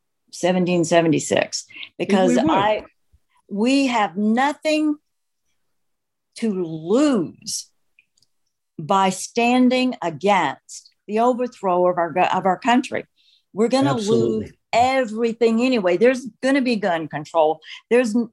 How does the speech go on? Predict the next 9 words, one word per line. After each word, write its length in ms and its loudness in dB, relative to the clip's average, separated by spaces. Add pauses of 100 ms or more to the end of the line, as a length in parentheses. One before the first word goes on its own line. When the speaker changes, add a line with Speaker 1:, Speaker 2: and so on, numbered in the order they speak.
Speaker 1:
going 500 0
to 100 -4
be, 360 -2 (320)
um, 380 0
abortions. 680 0
There's 240 0
going 480 0
to 140 -6
be, 300 0